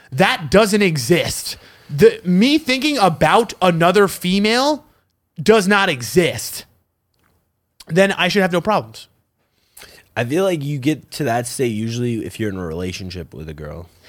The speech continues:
Speaker 1: See, it's either that, and then you get to the point where you're like, "Okay, I have it and I don't care,"
Speaker 2: Yeah.
Speaker 1: or you just don't do it at all, which is what I'm gonna do.
Speaker 2: Okay, yeah. That's a harder route.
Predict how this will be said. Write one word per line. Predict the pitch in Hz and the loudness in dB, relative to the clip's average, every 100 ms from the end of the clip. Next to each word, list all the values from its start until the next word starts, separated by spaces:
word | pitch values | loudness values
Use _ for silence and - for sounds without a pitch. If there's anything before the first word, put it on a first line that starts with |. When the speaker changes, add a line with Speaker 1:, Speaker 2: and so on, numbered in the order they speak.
| - - - | -20 -20 -12
Speaker 1:
See, | - 247 | -4 -2
it's | 208 226 | -2 0
either | 226 170 | 2 2
that, | 123 131 147 196 269 - - _ _ _ _ _ - | 0 0 0 0 -2 -8 -14 _ _ _ _ _ -4
and | 180 | 0
then | 190 | 2
you | 196 | 2
get | 175 208 | 2 0
to | 185 | 0
the | |
point | 170 190 196 | -2 0 0
where | 175 | 2
you're | 165 | 2
like, | 151 151 | 2 0
"Okay, | 170 180 | -2 2
I | 156 | 0
have | 135 156 156 | 0 0 0
it | 165 | -2
and | 156 | -4
I | |
don't | 139 131 | -6 -4
care," | 151 139 175 233 _ _ _ _ _ _ _ | -2 2 0 -2 _ _ _ _ _ _ _
Speaker 2:
Yeah. | - 196 180 | 4 6 8
Speaker 1:
or | 180 190 220 - _ _ - | 8 6 2 -4 _ _ -4
you | 196 | 0
just | 175 160 | 2 4
don't | 180 170 | 2 2
do | 156 160 | 2 0
it | |
at | 131 - | 0 0
all, | - 151 98 - _ | 2 2 0 -12 _
which | 175 175 | -2 0
is | 165 | 0
what | 156 - | -2 0
I'm | 160 170 | 0 0
gonna | 135 113 | -2 -6
do. | 92 73 _ _ _ _ _ _ _ _ _ _ | -12 -18 _ _ _ _ _ _ _ _ _ _
Speaker 2:
Okay, | 185 226 107 123 | 0 0 -2 -2
yeah. | 170 98 90 - _ _ | -4 -6 -12 -18 _ _
That's | 120 139 160 151 | -6 -2 0 0
a | |
harder | 113 139 135 90 | 0 2 0 -2
route. | 87 104 - | -4 -4 -6